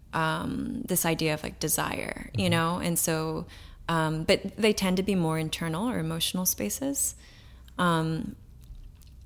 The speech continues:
Speaker 1: and I, I,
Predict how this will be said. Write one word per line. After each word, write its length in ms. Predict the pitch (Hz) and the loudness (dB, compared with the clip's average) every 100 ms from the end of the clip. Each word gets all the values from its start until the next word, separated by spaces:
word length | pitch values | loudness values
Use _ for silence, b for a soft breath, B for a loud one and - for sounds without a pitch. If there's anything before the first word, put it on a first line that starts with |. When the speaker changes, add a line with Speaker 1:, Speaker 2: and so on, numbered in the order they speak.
| - - - - | -10 -10 -20 -4
Speaker 1:
and 520 | 190 185 175 170 165 - - - - | 2 4 6 4 4 2 2 -4 4
I, 540 | 185 185 180 175 175 - - | 6 8 6 4 2 0 8
I, 180 | 196 | 8